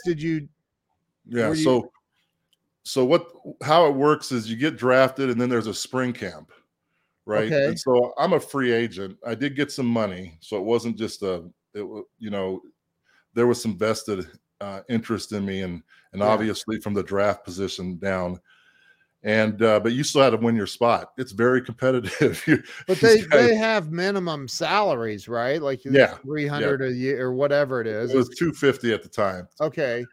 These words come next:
Speaker 2: Very little. Now it's a lot different. It's a, I think it's a lot different. So
Speaker 1: Is it? Yeah.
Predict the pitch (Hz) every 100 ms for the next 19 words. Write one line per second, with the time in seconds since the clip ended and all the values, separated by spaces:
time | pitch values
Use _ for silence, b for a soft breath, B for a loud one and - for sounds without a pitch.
0 | 123 127 170 170 147 147 139 139 139 135
1 | 131 113 107 107 101 92 101 - 95 101
2 | 104 101 98 107 92 90 90 80 92 -
3 | 95 95 - 98 92 - 135 120 123 -
4 | 110 104 101